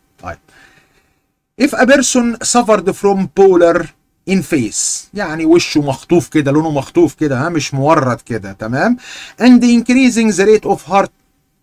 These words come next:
beats، ضربات قلبه سريعة. And the doctor asked him to perform blood test، الدكتور قال له روح اعمل لي بقى تحليل دم كده عشان نشوف الهيموجلوبين بتاعك، غالبًا البني ادم ده عنده انيميا. اوكي؟ تمام.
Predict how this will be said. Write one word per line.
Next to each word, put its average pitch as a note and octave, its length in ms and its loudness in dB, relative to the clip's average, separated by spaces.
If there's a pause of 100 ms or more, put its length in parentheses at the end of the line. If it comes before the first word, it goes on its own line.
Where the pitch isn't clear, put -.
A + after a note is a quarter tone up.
(140)
beats، - 680 -6 (260)
ضربات A#2 300 -2
قلبه C3+ 160 -4
سريعة. B2+ 440 -4 (800)
And B3 140 6
the G#3 140 0
doctor C4 360 2
asked A#3+ 420 -2
him A3+ 300 0
to A3 200 -2
perform G#3+ 640 2
blood G3+ 160 2 (100)
test، D3 200 -4 (120)
الدكتور C3+ 280 -4
قال D#3 120 4
له D3 60 4
روح D3 100 -2
اعمل C3+ 240 0
لي C#3 60 0
بقى C#3+ 180 -2
تحليل C3 340 -4
دم C#3+ 240 -2
كده D#3 240 -2
عشان A#2+ 260 -6
نشوف B2 240 -8
الهيموجلوبين A#2+ 520 -2
بتاعك، C3+ 340 -2 (160)
غالبًا C3+ 220 -4
البني B2 280 -4
ادم C#3 160 -4
ده C3 80 -2
عنده C3+ 240 -4
انيميا. A#2+ 460 -6 (180)
اوكي؟ D#3 260 -2 (420)
تمام. G2+ 320 -10